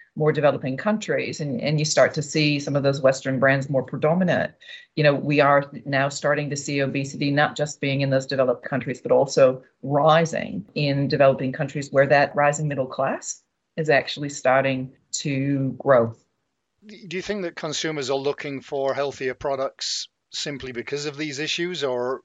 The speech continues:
Speaker 2: are there other health issues that people are looking to address through healthier food?
Speaker 1: Yeah, look, I don't know that obesity per se is driving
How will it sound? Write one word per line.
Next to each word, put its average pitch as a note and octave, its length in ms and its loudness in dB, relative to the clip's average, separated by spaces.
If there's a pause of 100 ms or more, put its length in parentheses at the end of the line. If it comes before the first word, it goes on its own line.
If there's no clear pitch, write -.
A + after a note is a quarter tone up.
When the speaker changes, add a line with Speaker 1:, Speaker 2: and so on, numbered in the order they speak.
(100)
Speaker 2:
are B2+ 140 -8
there B2 180 -6
other C3 140 -2
health A#2+ 320 -10
issues B2 380 -10
that - 160 -16
people B2+ 300 -10
are A#2 120 -10 (100)
looking B2 320 -12
to A#2+ 160 -10
address A#2 380 -8
through A2+ 240 -14
healthier A2+ 360 -12
food? A2 360 -16 (420)
Speaker 1:
Yeah, B3 120 -2
look, D#4 120 -8 (200)
I - 40 0
don't G#4 240 -2
know F#4 120 -4
that A#3+ 120 0
obesity F#3+ 680 0
per F3 200 -2
se D3+ 760 0
is D#3 180 -2
driving D#3 720 4